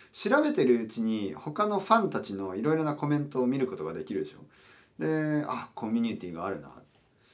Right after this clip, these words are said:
まあ、シーズンワン、シーズンツー、シーズンスリーって、あの、ナンバリングがちゃんとしてると分かりやすいですけど、ちょっとつまらないですよね。あの、アメリカのテレビシリーズとかでね、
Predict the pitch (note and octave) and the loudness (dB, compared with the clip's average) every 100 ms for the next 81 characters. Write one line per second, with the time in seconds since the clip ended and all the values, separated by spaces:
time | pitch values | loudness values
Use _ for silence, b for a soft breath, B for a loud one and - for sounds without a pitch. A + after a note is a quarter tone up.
0 | b b - - - A3 C4 C4 C4 B3 | b b -8 -6 0 4 4 4 2 2
1 | D3 D#3 D#3+ E3 D#3 D3 A2+ - C3 C#3 | 2 0 0 0 0 -2 -2 -2 -2 -2
2 | B2 A#2+ G#2 F2 F2 D#2+ E2+ E2 E2 D#2+ | -2 -2 -2 -6 -10 -8 -8 -10 -10 -10
3 | F2 C#3 E3+ E3+ G#2+ F#2+ E2+ E2+ D#2 - | -4 2 2 2 2 0 -4 -8 -8 -6
4 | B2+ B2 B2 - - C3 B2+ A#2+ F#2 E2 | -4 -4 -4 -6 -2 0 0 0 0 -4
5 | B2 B3 B3+ A3+ A3 A#3 A#2+ - E2 D#2+ | -2 0 2 2 0 0 -2 -4 -8 -8
6 | - A4 - - - F3 G3 B3 C4 B2 | -4 -4 -4 -10 -2 2 4 4 2 0
7 | E2+ D2+ D2+ E2 E2 b b b b b | -6 -8 -10 -10 -14 b b b b b
8 | b _ - A#2 G#2 G2+ F2+ D#2+ D2 B1+ | b _ -8 -6 -4 -6 -6 -8 -10 -14
9 | - A#2+ C3 B2+ B2+ B2+ A#2+ A#2+ - B2+ | -8 -4 0 0 2 2 2 0 0 6
10 | B2+ B2 C3+ A2 - - D#2 F2+ C#3+ | 8 6 0 -2 -4 -12 -12 -6 -6